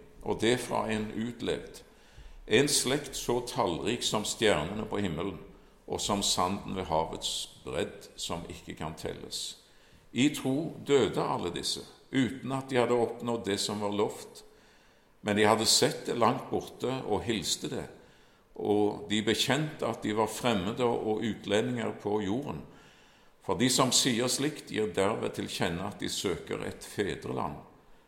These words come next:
Hvis det var landet de dro ut fra, de tenkte på, så hadde de hatt tid til å vende tilbake. Men nå er det et bedre land de lengter etter,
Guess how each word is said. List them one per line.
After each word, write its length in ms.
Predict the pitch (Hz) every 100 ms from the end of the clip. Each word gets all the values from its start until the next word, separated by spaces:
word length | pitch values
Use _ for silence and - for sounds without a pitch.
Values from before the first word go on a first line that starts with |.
| - -
Hvis 180 | 85 - -
det 480 | 95 110 135 127 -
var 160 | 113 110
landet 400 | 101 104 120 104
de 140 | 104 101
dro 220 | 101 104 -
ut 240 | 123 -
fra, 240 | - 76 65 - - - - -
de 80 | -
tenkte 400 | - 90 65 -
på, 220 | 85 64 - - -
så 220 | - 98
hadde 240 | 92 104 104
de 80 |
hatt 220 | 98 98 -
tid 240 | 101 120 110
til 100 | 95
å 80 | 92
vende 300 | 82 80 90
tilbake. 540 | 85 85 - - - - - _ _ - - - -
Men 160 | 87 85
nå 220 | 98 123
er 240 | 117 101 107 101
det 160 | 101
et 240 | 98 - -
bedre 400 | 98 117 123 104
land 400 | 101 101 127 139 -
de 140 | 92
lengter 640 | 92 98 78 - - 107 95
etter, 380 | 92 - -